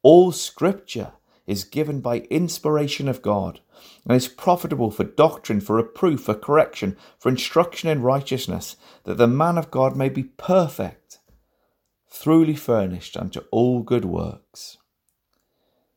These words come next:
Can you see the contrast with the world we live in during the last days? If we step away from the topsy-turvy, ever-changing morality of society and rather put our faith in God's word,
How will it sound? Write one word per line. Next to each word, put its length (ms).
Can 180
you 100
see 320
the 120
contrast 720
with 100
the 60
world 340
we 80
live 220
in 160
during 260
the 80
last 340
days? 460
If 100
we 100
step 440
away 280
from 220
the 80
topsy-turvy, 1300
ever-changing 960
morality 580
of 80
society 800
and 160
rather 320
put 200
our 120
faith 360
in 180
God's 380
word, 340